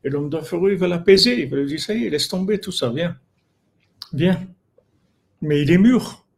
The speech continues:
il a cherché, il a souffert, il sait que maintenant, ce qu'il vit, c'est pas ça, il le sait. Tant que quelqu'un, il n'arrive pas à ça, qu'est-ce que vous allez lui proposer, des médicaments ? Il sait pas qu'il est malade. Vous dire des médicaments, il sait pas de quoi vous parlez.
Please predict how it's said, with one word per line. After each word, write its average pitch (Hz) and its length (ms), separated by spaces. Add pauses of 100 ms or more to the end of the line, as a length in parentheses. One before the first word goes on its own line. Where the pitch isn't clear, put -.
(380)
il 143 100
a 139 60
cherché, 185 680 (140)
il 135 120
a 131 60
souffert, 170 680 (440)
il 151 60
sait 226 300
que 190 100
maintenant, 147 600 (680)
ce - 160
qu'il 156 220
vit, 139 220
c'est 131 200
pas 139 120
ça, 127 360
il 139 140
le 143 120
sait. 180 440 (1080)
Tant 240 160
que 233 40
quelqu'un, 190 340
il 170 100
n'arrive 147 320
pas 151 160
à 143 40
ça, 185 300
qu'est-ce - 160
que - 80
vous 180 140
allez 180 120
lui 160 140
proposer, 143 480
des 139 100
médicaments ? 135 580
Il 120 60
sait 196 160
pas 220 100
qu'il 196 200
est 196 40
malade. 185 480 (440)
Vous 143 120
dire 147 160
des 143 120
médicaments, 147 560
il 139 80
sait - 120
pas - 80
de - 60
quoi - 160
vous 170 100
parlez. 147 460